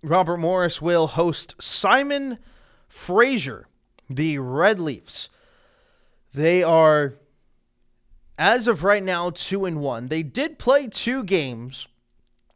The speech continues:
one on the twenty-seventh and one on the twenty-eighth on October, but on their website, they don't have a result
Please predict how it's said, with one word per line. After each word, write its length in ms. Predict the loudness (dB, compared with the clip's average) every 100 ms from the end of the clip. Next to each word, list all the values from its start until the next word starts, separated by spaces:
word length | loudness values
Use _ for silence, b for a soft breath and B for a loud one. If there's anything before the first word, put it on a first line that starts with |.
| _ -20 -6
one 260 | 0 2
on 160 | 4 2
the 80 | 0
twenty-seventh 640 | -4 -4 -4 0 0 0
and 120 | -6 -4
one 100 | -4
on 60 |
the 80 | -6
twenty-eighth 420 | -8 -6 -6 -4
on 140 | -2 -2
October, 560 | -4 0 0 2 -4
but 400 | -2 2 4 2 b b b b
on 360 | 0 2 2 0
their 200 | 0 0
website, 720 | 0 0 0 -2 -2 -2 -2 _ _ _ _ _ -10
they 140 | -10
don't 420 | -10 -2 2 2
have 280 | 0 -2 -2
a 60 | -2
result 640 | -2 -2 2 2 0